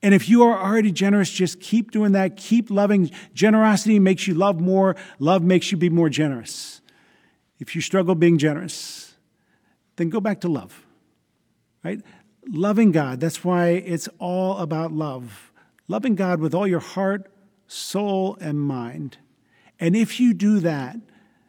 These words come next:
then you'll begin to love your neighbor as yourself through the generosity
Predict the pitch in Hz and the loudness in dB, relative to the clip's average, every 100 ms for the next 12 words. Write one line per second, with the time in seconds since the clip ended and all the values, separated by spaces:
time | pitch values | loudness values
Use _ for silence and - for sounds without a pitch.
0 | _ - 123 208 240 247 190 190 208 185 | _ -10 -2 2 2 2 -2 0 0 0
1 | 160 160 170 170 139 123 _ _ _ - | 0 -2 -2 -4 -6 -14 _ _ _ -4
2 | 160 151 156 151 143 143 127 - 147 147 | -2 0 -2 -2 -4 -4 -6 -8 -12 -14
3 | - - - _ _ _ _ _ _ _ | -20 -20 -20 _ _ _ _ _ _ _
4 | 156 139 131 147 156 147 139 - 156 160 | -4 -4 -2 -2 -2 -4 -6 -8 -8 -8
5 | - | -10